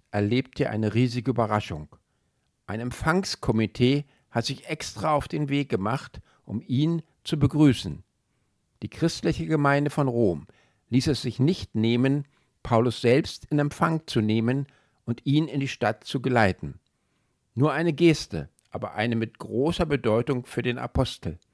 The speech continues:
Als er die Glaubensgeschwister sah, bekam er wieder Zuversicht.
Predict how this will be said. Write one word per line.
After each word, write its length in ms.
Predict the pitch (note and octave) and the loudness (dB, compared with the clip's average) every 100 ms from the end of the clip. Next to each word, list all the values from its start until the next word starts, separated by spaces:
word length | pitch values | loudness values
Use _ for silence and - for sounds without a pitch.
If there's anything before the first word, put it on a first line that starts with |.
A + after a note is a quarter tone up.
| _ _ _ _ _ _ | _ _ _ _ _ _
Als 160 | - G2+ | -6 -2
er 80 | A2 | -2
die 100 | G2 | -2
Glaubensgeschwister 960 | A2 A2 C#3+ D#3+ F3 - E3 - E3+ | 0 0 0 -2 -8 -4 -6 -2 -2
sah, 400 | C3 G#2 G#2+ A2+ _ _ _ _ _ _ - | 0 2 2 2 _ _ _ _ _ _ -8
bekam 360 | - A2 A#2+ | 0 2 4
er 120 | C#3 | 2
wieder 240 | C3+ D3 C#3+ | 0 0 -2
Zuversicht. 720 | - D#3+ A2+ F2+ F2 - - | -4 -2 0 -2 -8 -16 -20